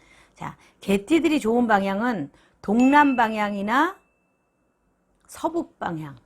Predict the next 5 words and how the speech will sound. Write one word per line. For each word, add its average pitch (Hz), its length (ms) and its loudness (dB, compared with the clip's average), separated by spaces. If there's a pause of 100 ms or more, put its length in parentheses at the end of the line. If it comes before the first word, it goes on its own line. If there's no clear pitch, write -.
(460)
동남쪽 247 500 0
아시죠? 185 440 -10
동쪽과 180 560 -10
남쪽 160 380 -12
중간, 170 560 -6